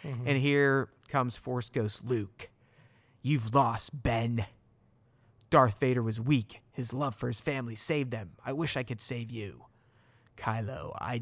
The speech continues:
Speaker 2: did what I had to do. You are no Skywalker." Ooh! Luke dropping a big diss on Kylo there.
Speaker 1: Yep.
Speaker 2: Uh, but because Luke showed up,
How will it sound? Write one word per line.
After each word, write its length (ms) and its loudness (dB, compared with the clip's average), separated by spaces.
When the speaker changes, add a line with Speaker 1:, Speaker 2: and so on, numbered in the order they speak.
Speaker 2:
did 260 8
what 140 4
I 100 2
had 340 2
to 80 -4
do. 400 -8
You 220 10
are 160 12
no 140 0
Skywalker." 880 4
Ooh! 1500 2
Luke 320 0
dropping 440 2
a 60 0
big 340 0
diss 320 0
on 140 -6
Kylo 480 -6
there. 300 -10
Speaker 1:
Yep. 260 -4
Speaker 2:
Uh, 200 6
but 480 12
because 340 4
Luke 340 4
showed 340 6
up, 360 6